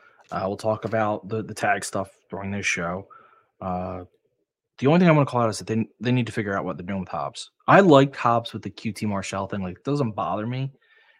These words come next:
but I don't want him taking losses again either. Like, it's not that I mind that he has lackeys that aren't really his lackeys. It's not that I mind that he gets involved with these people, but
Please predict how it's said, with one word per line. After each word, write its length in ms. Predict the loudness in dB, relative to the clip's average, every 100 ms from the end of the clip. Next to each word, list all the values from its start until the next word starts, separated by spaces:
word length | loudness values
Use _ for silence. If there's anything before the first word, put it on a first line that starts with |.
| _ _
but 340 | 2 2 0 -8 _ _ _ _ _
I 80 | 4
don't 80 | 6
want 100 | 6
him 60 |
taking 340 | 4 0 -2 -2
losses 580 | 2 2 2 -4 -8 -14 -14
again 320 | -8 -6 -4
either. 280 | -4 -4 -8
Like, 420 | -6 -6 -6 -10 _ _ _ _ _ _ _ _ _ _ _ _ _ -12
it's 140 | -2
not 120 | 0 2
that 100 | 2
I 40 |
mind 280 | 2 2 0
that 80 | -2
he 120 | -4
has 160 | -4
lackeys 600 | -4 -4 -6 -8 -8 -10 -6
that 120 | -2
aren't 200 | -2 -2
really 220 | -6 -6
his 180 | -8 -8
lackeys. 480 | -6 -6 -8 -10 -8
It's 120 | -4
not 160 | -2
that 100 | 0
I 60 | 0
mind 220 | 0 -2
that 80 | -4
he 60 | -8
gets 140 | -8
involved 280 | -4 -2 -4
with 80 | -6
these 60 |
people, 200 | -10 -12 -14 -20 -20 _ _
but 340 | 2 2 2